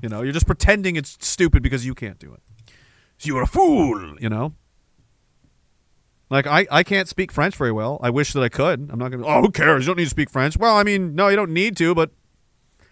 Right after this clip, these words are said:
certainly would be an asset, wouldn't it? <laughs> Certainly would be helpful.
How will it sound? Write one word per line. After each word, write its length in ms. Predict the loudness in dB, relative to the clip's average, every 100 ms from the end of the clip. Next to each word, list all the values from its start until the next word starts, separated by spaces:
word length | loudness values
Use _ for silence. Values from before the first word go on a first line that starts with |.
| _
certainly 460 | -4 -2 0 -2
would 240 | -2 -4 0
be 180 | 2 2
an 80 |
asset, 400 | 2 0 -2 -6
wouldn't 240 | -6 -10 -10
it? 220 | _ -20 _
<laughs> 120 | _
Certainly 440 | -10 -6 -6 -6 -6
would 160 | -6 -6
be 140 | -8 -6
helpful. 480 | -8 -8 -20 -20